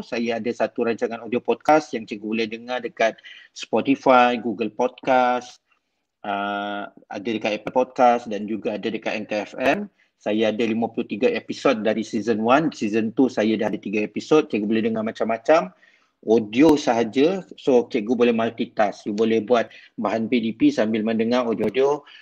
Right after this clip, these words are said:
ah, perkongsian saya tentang P K P one. And then I have my bu-, bunch of friends yang share tentang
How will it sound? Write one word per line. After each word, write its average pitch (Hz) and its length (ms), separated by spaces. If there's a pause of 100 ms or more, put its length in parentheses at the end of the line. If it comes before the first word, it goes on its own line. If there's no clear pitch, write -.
(200)
ah, 101 160
perkongsian 110 480
saya 110 160
tentang 98 240
P 95 160
K - 80
P 113 240
one. 123 480
And 110 160
then 123 160
I 120 160
have 123 320
my 113 480
bu-, 117 400
bunch 120 240
of 107 80
friends 156 400
yang 113 160
share 117 240
tentang 110 400